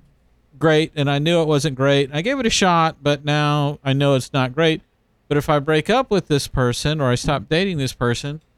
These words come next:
I'm back to that crazy loneliness, and I don't wanna deal with that. So I'm gonna stay in this lousy relationship,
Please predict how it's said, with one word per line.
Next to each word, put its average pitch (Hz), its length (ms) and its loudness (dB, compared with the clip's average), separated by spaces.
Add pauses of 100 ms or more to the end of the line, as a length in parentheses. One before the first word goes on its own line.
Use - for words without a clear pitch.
(540)
I'm 131 140 0
back 143 240 2
to 151 100 2
that 139 280 0
crazy 143 500 0
loneliness, 147 840 0
and 143 120 0
I 151 100 4
don't 165 140 4
wanna 170 180 2
deal 165 160 4
with 156 100 4
that. 160 380 2 (500)
So 160 80 0
I'm 165 60 2
gonna 175 140 2
stay 226 260 2
in 214 80 2
this 190 240 0
lousy 185 380 2
relationship, 156 840 0